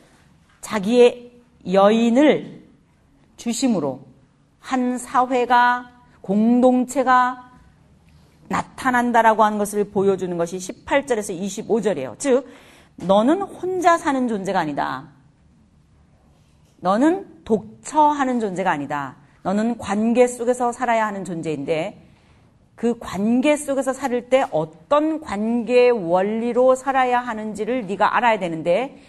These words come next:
내가 그걸 교육시키지. 그리고 아담을 교육시키는 장면이 십팔 절에서 이십오 절까지 나타나는데 이 과정 속에서 나타난 존재가 여자예요.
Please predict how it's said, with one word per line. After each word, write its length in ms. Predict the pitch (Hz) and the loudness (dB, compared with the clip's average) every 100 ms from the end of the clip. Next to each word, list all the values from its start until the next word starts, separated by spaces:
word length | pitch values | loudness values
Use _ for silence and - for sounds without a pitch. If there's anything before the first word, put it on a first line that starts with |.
| _ - | _ -6
내가 220 | 196 202 | -4 -2
그걸 200 | 185 185 | -4 -4
교육시키지. 880 | 190 185 185 - - - 139 123 - _ _ _ _ _ _ _ _ _ _ - | -4 -4 -6 -12 -16 -14 -16 -18 -20 _ _ _ _ _ _ _ _ _ _ -10
그리고 680 | 202 226 311 370 370 - - _ - | -4 0 4 2 2 -14 -20 _ -8
아담을 580 | 185 196 233 254 277 | -4 2 4 4 -2
교육시키는 1080 | 285 240 269 349 - - - 302 294 294 294 | -2 0 2 2 -4 -14 -6 -4 0 0 0
장면이 540 | - 202 208 202 262 339 | -2 -4 -4 -2 0 -2
십팔 600 | 339 359 - - 262 254 | -4 -10 -10 -6 -6 -4
절에서 540 | 226 190 240 277 302 - - _ _ - | -6 -4 0 -2 -2 -14 -20 _ _ -10
이십오 840 | 208 202 240 247 - - 202 240 | -10 -6 -6 -8 -20 -4 2 4
절까지 480 | 262 262 254 208 196 | 6 4 4 -2 -2
나타나는데 720 | 175 160 170 151 147 151 180 - | -6 -6 -8 -8 -8 -8 -10 -6
이 320 | 262 320 - | -4 -4 -8
과정 420 | 202 214 277 294 | -8 0 0 0
속에서 520 | 285 - 262 247 247 | -4 -6 -2 -2 -2
나타난 480 | 247 185 226 208 196 | -4 -6 -6 -8 -8
존재가 380 | 165 156 147 143 | -8 -8 -8 -8
여자예요. 520 | 139 165 226 139 101 | -8 -2 -2 -2 -10